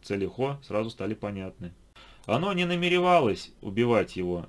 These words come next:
Этот остаточный фантом, аккумулируемый тающим сознаниями давно умерших культистов, стремился слиться с ним воедино, дабы изменить его разум по-своему.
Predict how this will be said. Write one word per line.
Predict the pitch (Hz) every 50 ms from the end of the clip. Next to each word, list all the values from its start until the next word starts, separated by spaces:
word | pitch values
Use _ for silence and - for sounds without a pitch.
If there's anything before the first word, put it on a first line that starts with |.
| - -
Этот | - 135 151 156 143
остаточный | 151 147 147 156 151 147 139 - 151 143
фантом, | 147 151 151 143 - 175 160 127
аккумулируемый | 107 - 123 127 131 143 143 135 127 120 117 113
тающим | 110 - 135 135 131 131 127 - 123 113
сознаниями | - 123 117 120 131 127 123 123 120 113
давно | 107 117 117 113 117 120 120
умерших | 117 117 117 117 113 - 113 104
культистов, | - 131 123 123 151 156 151 - - 104 87
стремился | - - 139 151 165 170 160 160 151 143
слиться | - 147 151 156 151 - 160 139
с | 139
ним | - 139 131
воедино, | 123 139 139 131 139 151 151 131 104 87
дабы | 87 110 113 104 104 104
изменить | - 107 101 104 110 117 131 135 127 -
его | 107 104 101
разум | 110 117 117 101 101 98
по-своему. | - 101 98 - 101 98 98 90 87 85 82